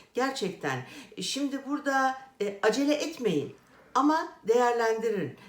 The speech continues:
E, çünkü, e, yani bu süreçte yorgun düşmüş olabilirsiniz.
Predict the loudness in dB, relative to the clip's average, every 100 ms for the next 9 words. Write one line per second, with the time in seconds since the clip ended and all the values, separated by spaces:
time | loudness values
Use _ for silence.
0 | -10 -6 -4 -4 -6 -2 -2 -2 -6 -6
1 | -14 -10 -6 0 0 0 -4 -8 -14 -18
2 | -16 -16 -14 -12 -6 -4 -2 -2 0 0
3 | 2 2 2 2 2 4 4 2 -6 -8
4 | -6 -6 -6 -12 -20 _ -6 -2 -2 -4
5 | -8 -4 -2 -2 -4 -4 -6